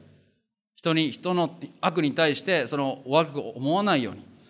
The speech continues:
むしろ自分が忍耐して仕えることができるようになっていくこと。多くの実を結んでいくこと、私が喜ぶこと。私が平安でいること。いろんな人たちの関係の中で。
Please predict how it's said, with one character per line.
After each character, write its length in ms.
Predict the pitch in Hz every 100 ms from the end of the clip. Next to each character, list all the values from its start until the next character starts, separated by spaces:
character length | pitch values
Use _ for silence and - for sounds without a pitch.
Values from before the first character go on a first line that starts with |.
| _
む 120 | 202
し 100 | 220
ろ 220 | 208 202 143
自 160 | 127
分 140 | 160 185
が 80 |
忍 240 | 175 208 226
耐 160 | 139
し 80 | 113
て 240 | 190 143 -
仕 80 | -
え 80 | 196
る 100 | 185
こ 80 | 143
と 100 | 120
が 120 | 107
で 120 | 104
き 120 | 104
る 80 | 156
よ 60 | 143
う 20 |
に 80 | 110
な 100 | 123
っ 40 |
て 100 | -
い 40 | 104
く 40 |
こ 80 | 113
と。 100 | - - _ _ _ _ _ _ _ _ _
多 200 | - 214
く 100 | 196
の 140 | 175 151
実 200 | 135 160
を 60 |
結 260 | 170 165 170
ん 80 | 160
で 80 | 143
い 20 |
く 20 |
こ 60 | 123
と、 80 | 127
私 260 | 131 131
が 80 | 143
喜 80 | 127
ぶ 380 | 139 156 165 120
こ 100 | 98
と。 100 | - - _ _ _ _ _ _ _
私 320 | 156 175 160
が 80 | 160
平 260 | 127 196 196
安 80 |
で 100 | 180
い 40 | 160
る 60 |
こ 100 | 147
と。 160 | 123 -
い 100 | -
ろ 120 | 151
ん 80 | 208
な 60 | 220
人 120 | 202
た 100 | 175
ち 120 | 147
の 80 | 131
関 220 | 147 131
係 100 | 127
の 80 | 113
中 200 | 101 95
で。 100 | -